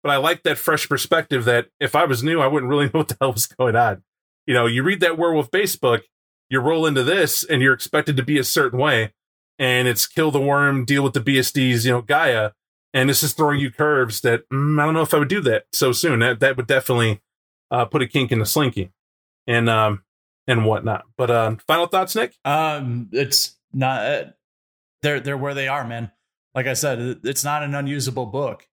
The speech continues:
Speaker 2: There's, there's a lot of stuff in here. Maybe I would throw out the maps. Maybe I throw out the pre-generated characters and stuff like that. But ideas, strategies, things that go into place. Uh, it's, it's always usable for me because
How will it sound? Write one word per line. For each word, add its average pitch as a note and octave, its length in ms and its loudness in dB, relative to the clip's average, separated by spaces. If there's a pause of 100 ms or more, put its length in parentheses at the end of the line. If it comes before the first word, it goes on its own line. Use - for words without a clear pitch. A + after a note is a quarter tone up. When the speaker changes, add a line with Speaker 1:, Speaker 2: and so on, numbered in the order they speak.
Speaker 2:
There's, B2+ 320 -4
there's B2+ 240 -6
a - 20 -4
lot C3+ 140 -2
of B2+ 40 -10
stuff C#3 280 -6
in C#3 80 -4
here. D#3 300 -6 (200)
Maybe C#3 160 -4
I D3 140 0
would B2+ 120 -8
throw C3+ 200 -8
out C3+ 100 -6
the A#2 80 -8
maps. B2+ 480 -2
Maybe A#2 300 -2
I A2+ 80 -4
throw B2 260 -8
out B2 80 -8
the - 80 -16
pre-generated A#2+ 720 -6
characters B2+ 440 -4
and A2 80 -4
stuff A2+ 180 -4
like A2+ 160 -6
that. B2 240 -6
But A#2+ 220 -8 (360)
ideas, C3 720 -4
strategies, B2+ 680 -4
things B2+ 240 -4
that B2 160 -6
go B2+ 140 -6
into A#2 120 -8
place. B2+ 500 -4 (400)
Uh, B2 340 -2 (320)
it's, C3+ 360 0
it's C#3+ 160 -6
always F3 200 -2
usable D3 300 -6
for A#2+ 120 -4
me B2+ 200 -2
because A#2+ 640 -2